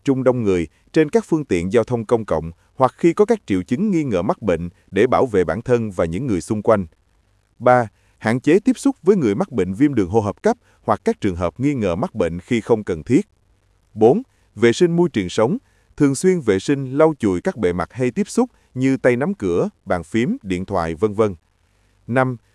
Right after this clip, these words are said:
thường xuyên thực hiện các biện pháp làm thông thoáng và đón ánh sáng tự nhiên vào phòng học, phòng làm việc, phòng hội nghị, hội thảo, nhất là sau giờ học, sau giờ làm việc, sau các buổi tổ chức sự kiện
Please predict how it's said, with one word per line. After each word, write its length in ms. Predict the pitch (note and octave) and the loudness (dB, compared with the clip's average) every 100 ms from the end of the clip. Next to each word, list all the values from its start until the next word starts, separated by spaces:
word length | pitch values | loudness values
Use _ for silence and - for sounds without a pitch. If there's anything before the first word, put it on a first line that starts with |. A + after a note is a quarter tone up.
| _ | _
thường 200 | - D#3 | 2 2
xuyên 240 | D3 F#3+ F#3 | 2 0 0
thực 200 | - G2+ | -2 -2
hiện 220 | G2 F#2 | -2 -2
các 160 | G3 G3 | -2 -2
biện 200 | F#2+ F#2 | -4 0
pháp 240 | F#3 A#3 | 0 0
làm 220 | A2 F#2+ | 0 -2
thông 220 | E2+ A#2+ | -2 -4
thoáng 360 | A2+ A2+ C3+ A#3 G#2 | -2 -2 -2 -4 -2
và 120 | G2 | 0
đón 180 | G2 B2+ | 0 -2
ánh 140 | E3 | -4
sáng 240 | - D3+ | -2 -4
tự 140 | G#3 F#2 | -2 -4
nhiên 340 | G2+ B2 B2 | -2 -4 -2
vào 140 | F#2+ E2 | -2 -2
phòng 200 | F#2 D#2+ | -4 -2
học, 200 | F#2 - _ _ | -4 -4 _ _
phòng 200 | - B2 | 2 4
làm 180 | A#2+ G#2 | 4 2
việc, 220 | F#2+ F#2+ - _ _ | 0 -2 -6 _ _
phòng 220 | C3+ B2 | 4 4
hội 180 | G2 G2 | 2 0
nghị, 300 | G2 F2 F#2 | 0 -2 -4
hội 260 | F2+ F2+ | -2 -2
thảo, 340 | G2 E2+ E2 A#3+ _ _ - | -2 -2 0 -2 _ _ -4
nhất 200 | B3 - | -2 0
là 220 | A2 F#2+ | 0 0
sau 200 | - D#3 | 0 0
giờ 160 | G#2+ | 2
học, 220 | F2+ F2+ - _ _ | 0 -2 -6 _ _
sau 220 | - E3 | 0 2
giờ 140 | B2 | 2
làm 180 | F#2+ F2 | 0 0
việc, 240 | D#2+ F#2 - _ _ - | -2 -4 -4 _ _ -2
sau 200 | - E3 | 2 2
các 160 | A#3+ | 0
buổi 220 | A2 F#2 | 0 -2
tổ 180 | C#3 G3 | 0 -2
chức 180 | - A3+ | -2 -6
sự 160 | - F2+ | -6 -4
kiện 320 | F#2 E2+ | -4 -4